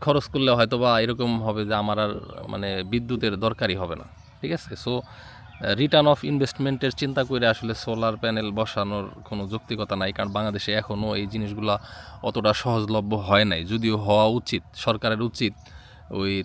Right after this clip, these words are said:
তেলে ভর্তুকি, কয়লায় ভর্তুকি এগুলাতে না দিয়া এই সোলারে ভর্তুকি দিয়ে মানে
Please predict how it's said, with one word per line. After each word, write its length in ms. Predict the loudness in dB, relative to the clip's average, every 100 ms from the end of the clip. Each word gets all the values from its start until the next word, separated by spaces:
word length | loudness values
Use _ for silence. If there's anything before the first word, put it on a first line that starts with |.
| -2
তেলে 260 | 2 4 4
ভর্তুকি, 720 | 2 -2 -4 0 2 2 0 0
কয়লায় 280 | 2 4 4
ভর্তুকি 460 | 0 -4 -2 0
এগুলাতে 560 | 0 2 2 2 0 0
না 220 | 2 0
দিয়া 380 | 2 4 6 4
এই 100 | 2
সোলারে 420 | -2 2 4 4
ভর্তুকি 460 | 2 -2 -2 -2 0
দিয়ে 400 | 2 2 2 0
মানে 340 | -2 -2 -4